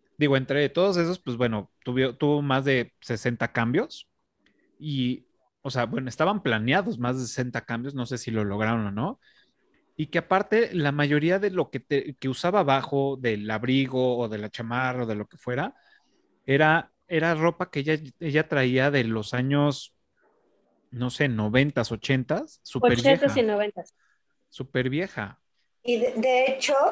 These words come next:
Speaker 3: el, bueno, la película se llama The Devil Wears Prada, y, y lo, lo único que sale de Prada en la película son los zapatos rojos de la primera escena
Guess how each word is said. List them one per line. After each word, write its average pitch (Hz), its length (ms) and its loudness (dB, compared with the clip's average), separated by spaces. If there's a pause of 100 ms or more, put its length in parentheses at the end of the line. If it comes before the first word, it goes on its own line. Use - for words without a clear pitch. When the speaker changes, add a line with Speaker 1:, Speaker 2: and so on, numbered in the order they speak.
(160)
Speaker 3:
el, 214 600 2
bueno, 185 440 2
la 180 180 2
película 226 460 0
se 214 160 -2
llama 208 420 0
The 202 100 -2
Devil 190 260 -2
Wears 190 240 -4
Prada, 262 500 -2 (520)
y, - 160 -6 (100)
y 240 140 0
lo, 233 140 0 (120)
lo 240 180 0
único 262 340 -2
que - 120 -2
sale 240 280 0
de 226 100 -2
Prada 233 300 0
en 233 60 0
la 220 140 -2
película 233 560 -2
son 233 260 -2
los 226 120 -2
zapatos 214 540 -4
rojos 233 400 -2
de 214 80 -2
la 180 140 -2
primera 202 360 -2
escena 208 580 -2